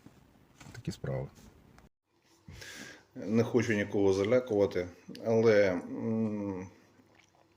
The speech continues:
насправді тактичний ядерний удар, я дуже багато відео дивився, нап-, наприклад, про Хіросіму, його можна вважати, удар по Хіросімі, це був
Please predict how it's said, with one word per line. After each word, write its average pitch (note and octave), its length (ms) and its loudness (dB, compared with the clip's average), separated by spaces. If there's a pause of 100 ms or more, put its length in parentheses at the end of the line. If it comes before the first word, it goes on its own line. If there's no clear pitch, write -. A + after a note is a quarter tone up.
(640)
насправді E2+ 800 0 (460)
тактичний F2+ 1080 -6
ядерний F#2+ 460 -2
удар, D3+ 420 -6 (220)
я G2 220 -6
дуже G2 240 -2
багато F2+ 380 -4
відео F#2+ 460 -6
дивився, F2+ 540 -8 (840)
нап-, - 460 -10
наприклад, G2+ 840 -4
про G#2+ 320 2
Хіросіму, G#2+ 760 0
його G2+ 380 0
можна F2+ 320 -2
вважати, F2 580 -2 (280)
удар F2+ 300 -6
по - 60 -10
Хіросімі, A2+ 600 -6
це F#2 200 -10
був F2 260 -8